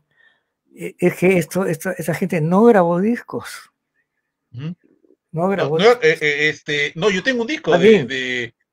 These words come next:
Speaker 2: tengo un disco de, de
Speaker 1: Pero no un nivel de, un, no un nivel
Speaker 2: Ah, bueno,
Speaker 1: comercial,
Speaker 2: otra cosa,
Speaker 1: un
Speaker 2: ¿no?
Speaker 1: grupo de rock,
Speaker 2: Yo tengo,
Speaker 1: eso.
Speaker 2: pero, pero, gua-,
Speaker 1: A lo,
Speaker 2: este,
Speaker 1: pero a
Speaker 2: pero,
Speaker 1: lo que se
Speaker 2: este,
Speaker 1: refiere, Ar-,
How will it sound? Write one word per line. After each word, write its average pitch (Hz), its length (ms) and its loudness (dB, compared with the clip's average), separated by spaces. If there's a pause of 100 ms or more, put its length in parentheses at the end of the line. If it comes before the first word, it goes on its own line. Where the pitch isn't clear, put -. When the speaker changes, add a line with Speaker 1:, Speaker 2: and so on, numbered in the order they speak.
(200)
Speaker 2:
tengo 196 160 -2
un 185 60 -2
disco 233 260 2
de, 120 500 -2
de 113 140 -6
Speaker 1:
Pero 185 260 8
no 208 180 6
un 233 180 10
nivel 190 380 10
de, 180 140 4
un, 190 400 -2
no 196 140 2
un 208 120 2
nivel 190 320 6
Speaker 2:
Ah, 269 240 6
bueno, 208 220 4
Speaker 1:
comercial, 165 140 -2
Speaker 2:
otra - 20 -20
cosa, 170 300 0
Speaker 1:
un 147 40 2
Speaker 2:
¿no? 160 60 2
Speaker 1:
grupo 175 240 -2
de 147 80 0
rock, 175 180 2
Speaker 2:
Yo 220 120 6
tengo, 285 180 2
Speaker 1:
eso. 156 160 -8
Speaker 2:
pero, 160 300 -4
pero, 156 260 2
gua-, 160 240 2
Speaker 1:
A 156 40 6
lo, 156 100 4
Speaker 2:
este, 143 180 -6
Speaker 1:
pero 175 160 8
a - 20 8
Speaker 2:
pero, 170 120 10
Speaker 1:
lo 160 60 6
que 156 120 6
se 175 100 2
Speaker 2:
este, 160 80 4
Speaker 1:
refiere, 196 1040 8 (140)
Ar-, 151 200 -8